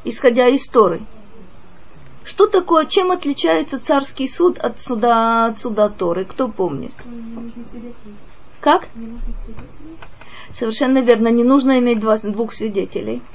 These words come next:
Speaker 1: Что ещё? То есть царь, рассматривая дело, может вынести приговор, э, который является прецедентом,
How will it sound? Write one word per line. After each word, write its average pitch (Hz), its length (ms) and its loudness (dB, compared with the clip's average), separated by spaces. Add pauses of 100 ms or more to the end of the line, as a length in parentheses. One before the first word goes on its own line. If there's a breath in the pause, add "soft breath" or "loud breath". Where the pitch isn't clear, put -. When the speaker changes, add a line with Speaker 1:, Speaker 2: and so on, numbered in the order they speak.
(540)
Speaker 1:
Что - 240 2
ещё? 233 480 -2 (1800)
То 285 80 4
есть 190 260 4
царь, 370 360 10 (260)
рассматривая 302 920 6
дело, 190 480 4 (920 loud breath)
может 370 460 8
вынести 320 600 4
приговор, 240 760 6 (1800 soft breath)
э, 262 840 8
который 339 440 6
является 302 1080 4
прецедентом, 240 960 2